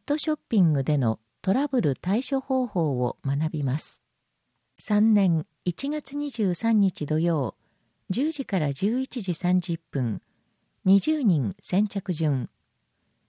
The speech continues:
申し込み、十二月十一日九時三十分から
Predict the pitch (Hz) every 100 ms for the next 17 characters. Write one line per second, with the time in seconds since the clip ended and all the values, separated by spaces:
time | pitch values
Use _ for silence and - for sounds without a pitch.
0 | _ - 220 226 - - 180 156 135 _
1 | _ _ _ _ 185 190 269 302 294 277
2 | 233 202 226 254 247 233 226 208 - 180
3 | _ - 247 233 - 202 214 233 - -
4 | 180 170 143 139